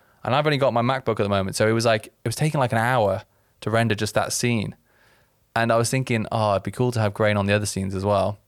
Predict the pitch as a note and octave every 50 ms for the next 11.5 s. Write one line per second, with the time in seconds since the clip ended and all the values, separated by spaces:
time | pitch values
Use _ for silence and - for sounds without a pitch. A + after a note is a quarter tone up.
0 | _ _ _ _ _ _ _ _ - - G#2+ G#2 G2+ G2 G#2 G#2 G2+ G#2 G2 -
1 | - G2+ F#2+ G2+ G2+ G2+ F#2+ - - G2 G2 G2+ - G#2+ G#2+ G#2 G2 G2 F#2 F#2+
2 | F#2+ F#2+ F#2+ - - - G#2+ G#2 - - G2 F#2 - _ _ _ _ _ _ _
3 | _ _ - - _ - _ _ _ _ _ _ _ - - - - A2 A2+ G#2+
4 | G#2+ G#2+ G#2+ G#2 G2 G2+ A2 A2 A2 G#2+ G2 F2+ - - _ _ _ _ _ _
5 | _ _ _ _ - A2 G2+ F#2+ F#2+ G2 G#2 G2+ G2+ G2+ G#2+ G#2+ G#2+ G#2 - G#2
6 | G2 F#2 - - _ _ _ - - - G2+ - - - G#2 G2+ G2 G2 F#2+ F#2+
7 | F#2 F#2 G2+ - - - - G#2 G2+ G2+ G2+ G2+ G2 G2 - - G2+ G2+ G#2+ A2
8 | G#2 F#2+ F#2+ - - G2+ G2+ G#2 A#2 A#2+ _ _ _ _ _ _ _ _ _ _
9 | _ _ - - - - - _ _ _ _ _ _ _ - - - C#3+ C#3 C#3
10 | C3+ - - - _ _ _ _ _ _ _ _ _ _ _ - - C3 B2+ B2
11 | B2+ C3 - - C3 B2 B2 A#2 - -